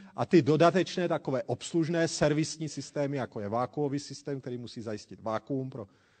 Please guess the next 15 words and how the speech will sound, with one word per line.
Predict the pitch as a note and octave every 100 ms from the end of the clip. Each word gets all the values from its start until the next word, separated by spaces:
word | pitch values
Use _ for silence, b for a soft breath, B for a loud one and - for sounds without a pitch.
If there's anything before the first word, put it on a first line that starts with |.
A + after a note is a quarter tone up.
| b
pohyb | A2+ A#2 C3
té | C3+
částice, | - B2+ B2 - - B2
kryogenní | C3 B2 B2 C3 B2
systém, | - A2 C3 A#2
který, | B2 A2+
eh, | - _ _ _ A2+
zařídí | G#2+ A2 A#2+ A#2
to | G#2+
chlazení | - A#2 A2 B2+ B2
magnetů | B2 A2+ A#2 A2+ B2 A#2+ A#2+
a | G#2+ G2+ b
celého | _ - A2+ A2
systému, | A2+ - - A#2 B2 B2+
protože | B2+ C#3+ C3 D3